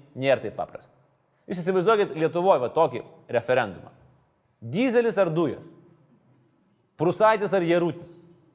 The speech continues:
Palanga ar Nida? Taigi susipjausim, ne-, negyvai susipjausim. Stos brolis prieš brolį. Jeigu jiems nepaaiškinsi, kad ne visuomet dyzelis,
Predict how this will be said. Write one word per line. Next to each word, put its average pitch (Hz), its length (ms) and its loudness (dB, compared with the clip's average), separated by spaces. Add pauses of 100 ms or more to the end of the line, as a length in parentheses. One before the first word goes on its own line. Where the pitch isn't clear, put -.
(280)
Palanga 160 540 4
ar 165 100 0
Nida? 160 380 -4 (1000)
Taigi 165 240 -2 (320)
susipjausim, 208 720 0
ne-, 196 160 -2 (240)
negyvai 226 400 2
susipjausim. 131 720 -2 (480)
Stos 190 320 2
brolis 190 480 4
prieš 165 320 -2
brolį. 170 400 4 (680)
Jeigu 135 220 -2
jiems 156 100 -2
nepaaiškinsi, 156 600 2
kad 135 100 -4
ne 151 160 -2
visuomet 143 380 -2
dyzelis, 220 480 -2